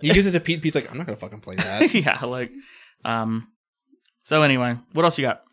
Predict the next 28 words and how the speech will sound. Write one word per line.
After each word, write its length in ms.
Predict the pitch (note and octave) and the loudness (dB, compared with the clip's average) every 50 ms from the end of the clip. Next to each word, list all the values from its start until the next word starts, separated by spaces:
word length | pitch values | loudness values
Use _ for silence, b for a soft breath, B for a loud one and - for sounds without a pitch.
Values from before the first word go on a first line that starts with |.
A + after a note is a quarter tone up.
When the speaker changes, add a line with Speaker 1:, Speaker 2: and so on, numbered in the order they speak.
| - b b b b b b _ | -20 b b b b b b _
Speaker 1:
Uh, 180 | D3 C#3 C3+ | 2 2 4
Miss 260 | C#3 D#3 G#3 A3 A3 | 4 4 2 2 2
Missing 340 | G#3 G3+ G3+ - - D3 B2+ | 2 0 0 2 0 -2 -2
You. 320 | A#2 A2 G#2 F#2+ F#2 F2+ F2+ | -2 -2 -4 -6 -8 -6 -6
So 360 | - - F3+ E3+ E3 D#3+ - - | 2 6 8 10 10 8 6 4
I 140 | C#3+ D#3 F3 | 2 2 2
made 180 | F#3 F#3 F#3+ | 2 0 0
a 40 | F#3+ | 0
mistake 300 | F#3 E3+ - E3+ D#3+ D3+ | 0 -2 0 -2 0 2
earlier. 320 | D3 D3+ C#3+ C#3 C3 A#2+ A2+ | 2 2 2 4 2 0 0
This 380 | G#2+ - - F#3+ A#3+ A#3 - | -2 2 4 4 4 4 2
is 180 | F#3 D#3 C3+ - | -2 -2 -2 -4
the 80 | - | -8
song 180 | A#2+ - B2+ B2 | -8 -6 -4 -2
that 60 | A#2+ | -2
was 120 | A#2 A2+ B2 | -4 -2 -2
originally 240 | C3 A#2+ B2 B2+ | -4 -2 -4 -6
supposed 200 | A#2 - B2+ A#2 | -4 -6 -8 -8
to 60 | - A2+ | -4 -4
be 80 | A#2+ | -4
on 120 | A#2 A2 G#2+ | -4 -2 -4
Soul 200 | - A#2 G2+ G2+ | -6 -6 -6 -8
Punk. 240 | - - - - - - - | -10 -16 -18 -20 -20 -6 0
Speaker 2:
I 60 | - | 4
wasn't 260 | C3+ C#3+ D#3 D3 D3+ D3 | 8 8 8 8 6 2
gonna 120 | B2+ B2+ | 2 0
correct 280 | - - - - - - | -2 -6 -12 -12 -16 -18
you. 60 | - | -20